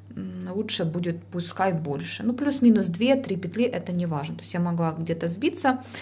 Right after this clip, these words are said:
могу ошибаться на несколько петель. Ну, как уже сказала, ничего страшного. А, провязываю два ряда меланжевым цветом и потом делаю разделение.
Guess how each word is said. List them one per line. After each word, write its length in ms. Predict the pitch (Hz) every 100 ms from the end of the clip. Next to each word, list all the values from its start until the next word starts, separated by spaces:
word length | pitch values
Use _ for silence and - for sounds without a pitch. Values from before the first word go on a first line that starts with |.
| - 240 -
могу 440 | 175 170 180 208
ошибаться 680 | 214 - 170 185 196 170 160
на 120 | 170 165
несколько 400 | 165 170 170 160
петель. 400 | 165 165 135 156
Ну, 160 | 208 - - - - - - -
как 220 | - -
уже 120 | 226
сказала, 520 | - - 190 202 226 196
ничего 380 | 170 170 185
страшного. 580 | 190 - 160 156 156 165 - - - - - - -
А, 260 | - 175 170
провязываю 720 | 208 233 262 233 220 196 190
два 280 | 185 208 202
ряда 640 | 196 185 170 175 170 165 170 -
меланжевым 640 | 185 196 196 180 170 170 170
цветом 500 | - 269 285 311 -
и 100 | 190
потом 520 | 180 170 202 262 208
делаю 600 | 196 208 196 196 190 - -
разделение. 680 | - 175 170 185 196 165 156